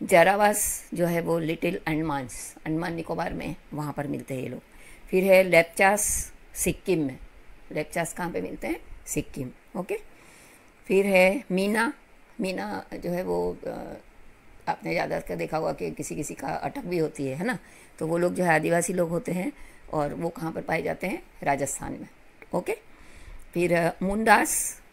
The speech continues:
झारखंड, झारखंड की एक जाति है, अ, उसको बोलते हैं मुंडास। फिर, अ, नागास कहाँ के हैं? नागालैंड के, ठीक है ना। तो उसके बाद है कोल्स जो होते हैं वो मध्य प्रदेश में,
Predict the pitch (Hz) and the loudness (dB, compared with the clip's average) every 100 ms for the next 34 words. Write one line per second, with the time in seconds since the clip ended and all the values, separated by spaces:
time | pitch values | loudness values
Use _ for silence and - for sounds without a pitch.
0 | - - 147 165 156 - 160 131 - - | -20 -12 -4 -2 -2 -2 -6 -8 -14 -20
1 | - - - - - - - - - - | -20 -20 -20 -20 -20 -20 -20 -20 -20 -6
2 | 160 151 - 170 170 175 170 147 - 165 | -2 -2 -2 -4 -2 -4 0 -2 -2 -6
3 | 175 - - - - - - 165 165 165 | -6 -8 -16 -20 -20 -20 -10 -6 -6 -4
4 | - - - 165 143 - 302 330 - 147 | -6 -6 -6 -4 -4 -4 -6 -6 -6 -4
5 | 143 131 - - - - - - - - | -2 -4 -6 -8 -10 -14 -20 -20 -20 -10
6 | - 175 175 175 - 160 165 175 196 196 | -2 0 2 0 0 2 4 8 6 6
7 | - - - - - - - 170 165 185 | -2 -6 -16 -20 -18 -12 -6 -6 -4 -4
8 | 269 - - 147 135 135 131 147 - - | -6 -10 -6 -4 -4 -6 -8 -10 -12 -16
9 | - - - - 240 - - - - - | -20 -8 -4 -4 -4 -10 -20 -18 -20 -20
10 | - - 143 - - - 170 180 160 151 | -8 -2 0 -2 -6 -8 -4 0 2 2
11 | 175 160 160 - - - 185 180 196 - | 2 0 -2 -6 -20 0 6 6 6 2
12 | - - - - - - 160 151 156 - | -4 -8 -20 -20 -20 -10 -4 -2 -2 -4
13 | 165 196 - - 143 135 127 - | -4 -4 -6 -8 -10 -10 -10 -12